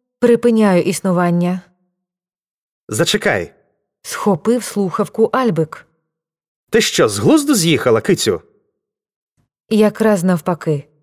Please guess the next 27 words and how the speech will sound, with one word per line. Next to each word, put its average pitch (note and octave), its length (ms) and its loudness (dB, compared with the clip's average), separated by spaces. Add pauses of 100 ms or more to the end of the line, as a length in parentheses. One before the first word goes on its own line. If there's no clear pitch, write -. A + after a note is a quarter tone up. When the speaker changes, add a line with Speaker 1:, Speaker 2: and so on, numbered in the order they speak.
(220)
Speaker 1:
спокійно G#3 680 -2
відказала E3 640 -2
Віра. D3+ 340 -4 (840)
"Я G#3 240 2
не F#3+ 120 2
жартую. D3+ 540 -4 (420)
Я G#3+ 180 2
більше A3 340 0
не G3 120 0
хочу C4 340 -2
тебе G3 260 -2
бачити. D#3+ 520 -4 (300)
Ніколи". E3+ 580 0 (760)
Speaker 2:
"Ну, B2+ 240 0
хочеш, - 560 -4 (320)
завтра G#2 640 -4
ж - 260 -4
підемо F3 360 0
до D3 120 2
загсу. G#2+ 520 -4 (680)
У A2+ 100 0
мене A2 320 0
є A#2 140 0
знайомство. C3 680 -2 (640)
За A#2 200 -2
мить C4+ 260 -2
розпишуть". - 640 -4